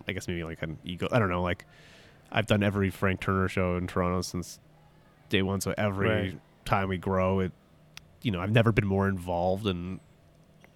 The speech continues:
Speaker 1: an artist, like, had more of my input sought than with him. So,
Speaker 2: Yeah.
Speaker 1: like, every time, you know, even the first time we did the Phoenix,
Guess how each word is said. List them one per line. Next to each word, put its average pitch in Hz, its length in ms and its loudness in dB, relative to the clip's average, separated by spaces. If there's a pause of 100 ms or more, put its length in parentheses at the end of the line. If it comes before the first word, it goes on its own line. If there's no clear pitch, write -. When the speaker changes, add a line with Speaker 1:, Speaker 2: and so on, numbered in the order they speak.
(140)
Speaker 1:
an 110 80 -8
artist, 95 500 -10 (420)
like, 117 240 0 (840)
had 127 260 4
more 123 200 8
of 107 60 0 (300)
my 101 220 2
input 110 380 4
sought - 560 0 (240)
than 127 140 2
with 131 120 4
him. 147 280 4
So, 123 80 0
Speaker 2:
Yeah. 107 180 6
Speaker 1:
like, 98 140 2
every 95 200 -2
time, 95 360 -4 (480)
you 104 80 2
know, 104 40 4
even 101 200 4
the 98 80 2
first - 260 0
time 92 540 -4
we 117 60 -2
did 107 160 -2
the 92 60 -6
Phoenix, - 960 0